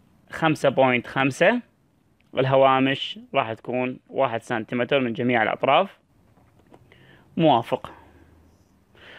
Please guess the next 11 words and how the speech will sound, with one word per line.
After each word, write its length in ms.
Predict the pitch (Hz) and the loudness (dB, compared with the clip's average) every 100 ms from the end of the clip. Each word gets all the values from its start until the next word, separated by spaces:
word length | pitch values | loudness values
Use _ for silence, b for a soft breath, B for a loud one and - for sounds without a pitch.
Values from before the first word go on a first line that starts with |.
| B - | B 0
طبعًا 380 | 220 185 208 - _ _ _ _ - | 4 4 2 -2 _ _ _ _ 0
على 220 | 202 190 | 2 2
إدراج 640 | 147 147 143 170 208 - _ _ _ _ _ _ | 2 4 6 4 0 -8 _ _ _ _ _ _
أشكال، 680 | 131 - - 151 143 175 226 - _ _ _ _ | -10 -10 0 2 4 2 -2 -12 _ _ _ _
نضيف 340 | 160 160 170 - | -6 0 0 -2
أشكال 680 | 139 - - 135 147 196 - _ _ _ _ _ _ _ _ | -8 -6 0 4 4 0 -10 _ _ _ _ _ _ _ _
بها 260 | 208 151 | 2 4
المكان، 580 | 139 131 127 139 139 185 | 2 0 0 0 0 -2
وليكن 400 | 190 147 120 131 | -2 -2 -2 -4
هذا 200 | 135 123 | -2 -2
الشكل. 480 | 117 - 127 180 226 | -2 -4 -2 -2 -2